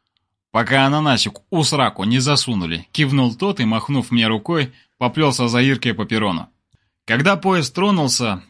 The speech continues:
тётя Нина принесла нам горячий чай и потом каждые пятнадцать минут заглядывала в купе, проверяя племянницу.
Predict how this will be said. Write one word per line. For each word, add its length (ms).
тётя 260
Нина 260
принесла 480
нам 180
горячий 480
чай 380
и 60
потом 360
каждые 380
пятнадцать 540
минут 280
заглядывала 560
в 100
купе, 400
проверяя 440
племянницу. 680